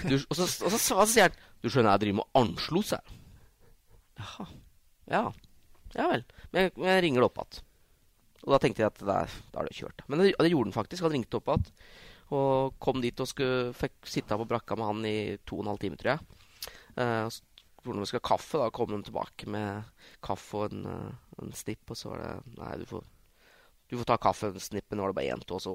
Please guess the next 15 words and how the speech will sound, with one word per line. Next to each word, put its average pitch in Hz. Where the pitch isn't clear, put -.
åt -
de 98
opp -
snippen.» -
Jeg 151
hadde 170
lagret, 131
jeg -
hadde, 143
jeg 160
tror 151
jeg 151
hadde 175
tjue 131
ark 143